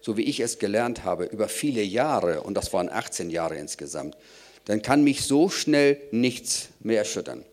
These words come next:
Übungsfeld kann, können Schwierigkeiten in der Ehe sein, in den Beziehungen, auf dem Arbeitsplatz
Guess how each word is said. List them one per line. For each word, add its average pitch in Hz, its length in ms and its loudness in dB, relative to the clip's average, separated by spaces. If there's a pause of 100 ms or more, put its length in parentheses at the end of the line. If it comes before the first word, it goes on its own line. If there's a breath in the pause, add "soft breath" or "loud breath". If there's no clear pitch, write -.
(1600 loud breath)
Übungsfeld 123 840 4
kann, 104 400 2
können 101 180 0
Schwierigkeiten 113 600 0
in 95 140 -2
der 90 160 0
Ehe 113 240 0
sein, 107 340 0
in 95 160 -6
den 92 140 -4
Beziehungen, 113 680 -2
auf 104 140 -4
dem 76 220 -10
Arbeitsplatz 95 760 -4